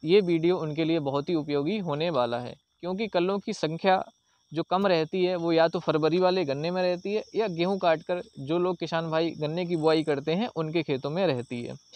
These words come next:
तो किसान भाइयों, इस वीडियो में आपको पूरी जानकारी मिलेगी कि हमें उस प्रोडक्ट का कैसे करके इस्तेमाल करना चाहिए जिससे कि हमें एक बढ़िया रिजल्ट मिल सके। तो किसान भाइयों, आज की इस वीडियो में जो हम बात कर रहे हैं वो सिंजेंटा कंपनी के क्वांटिस के बारे में बात कर रहे हैं।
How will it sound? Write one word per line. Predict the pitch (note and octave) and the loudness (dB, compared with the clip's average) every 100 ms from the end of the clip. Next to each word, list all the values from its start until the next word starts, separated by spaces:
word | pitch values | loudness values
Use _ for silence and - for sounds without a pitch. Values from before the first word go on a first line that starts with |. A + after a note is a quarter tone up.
| - - - | -20 -20 -12
तो | D3+ | -2
किसान | D#3+ G3 G#3 | 2 4 4
भाइयों, | G3 F#3 G#3+ - | 4 6 4 2
इस | A3 G3 | -2 0
वीडियो | F3+ F3 F#3 | 0 4 2
में | F#3 - | 0 0
आपको | D3 - F3+ | 0 0 -4
पूरी | E3+ G3 G3+ | -2 -2 0
जानकारी | F3 E3 E3 D#3+ | 0 2 2 2
मिलेगी | D3 D3+ E3 G3+ A3 _ | 2 2 2 0 -4 _
कि | - F#3 | -4 -2
हमें | F3 F#3 - | 0 -2 0
उस | G#3 - | -2 -2
प्रोडक्ट | - E3 E3 E3 - | -8 -2 0 0 -2
का | F3+ | -4
कैसे | - F3+ F#3 | 0 -2 0
करके | E3+ D#3+ D#3+ | 0 2 0
इस्तेमाल | - C#3+ C3+ E3+ F3+ - | -2 -2 0 0 -2 -2
करना | G#3 E3+ F3 | 2 4 2
चाहिए | E3+ D#3+ F3+ G#3+ | 2 -2 0 -2
जिससे | D#3+ - G3 | -2 0 0
कि | G3+ | 0
हमें | F3+ G#3 | 0 0
एक | F3+ | 0
बढ़िया | C#3+ D3 F3 | 2 4 6
रिजल्ट | D3+ F3 A#3+ - | 6 2 0 -4
मिल | C#3 | -6
सके। | A#2+ A#2+ G#2 D3+ - _ _ _ _ - | -4 -6 -6 -12 -16 _ _ _ _ -6
तो | E3 E3+ D3 - | -2 -2 -2 -8
किसान | D#3+ G3+ G3+ | -2 0 2
भाइयों, | F3+ E3+ G3+ - | 4 4 4 0
आज | D#3 F#3 | -2 -2
की | - A3 | -4 -6
इस | F#3 | -2
वीडियो | F#3 F#3 | -2 0
में | F#3+ | -2
जो | F#3+ | -2
हम | F#3 F3 C3+ | -2 0 6
बात | D#3 - | 6 6
कर | F#3 F3 | 2 0
रहे | F3 | 0
हैं | G3 | -2
वो | G3+ | -2
सिंजेंटा | F#3+ - E3+ E3+ F#3 G#3 G3+ | -4 0 0 2 2 2 0
कंपनी | F3 D#3+ E3 E3+ | 0 -8 -8 -6
के | F#3+ | -6
क्वांटिस | - E3+ F3 G3 - | -2 0 0 -4 -4
के | F3 | 0
बारे | D3+ C#3 | 2 0
में | C3+ C#3 | 0 0
बात | C3 B2+ | 0 0
कर | C3+ | -4
रहे | B2+ C3 | -4 -4
हैं। | C3+ F#3+ | -8 -14